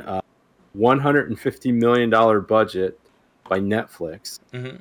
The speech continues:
Speaker 1: uh, hoping it would spawn a franchise. Um, and it looks like it's written by one of the guys that wrote both Deadpool movies. Um,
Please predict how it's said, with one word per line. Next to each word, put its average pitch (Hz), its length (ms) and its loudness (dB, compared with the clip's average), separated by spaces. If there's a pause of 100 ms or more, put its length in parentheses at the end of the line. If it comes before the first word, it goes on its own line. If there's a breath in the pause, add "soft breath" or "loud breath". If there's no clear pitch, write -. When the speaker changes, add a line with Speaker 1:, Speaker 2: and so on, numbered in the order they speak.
(160)
Speaker 1:
uh, 92 500 -4
hoping 117 360 0
it 104 60 2
would 95 180 -4
spawn 104 400 0
a 85 60 -6
franchise. 90 1080 -6 (600 soft breath)
Um, 80 800 -10 (380)
and 82 600 -14
it 95 220 -18
looks - 240 -10
like 90 240 -4
it's - 220 -14
written 101 260 -4
by 95 180 -2
one 98 160 -2
of 92 60 -4
the 92 80 -4
guys 95 360 -4
that 90 80 -10
wrote 95 260 -4 (140)
both 101 240 -2 (100)
Deadpool 92 480 -8
movies. 82 600 -10 (580)
Um, 87 560 -10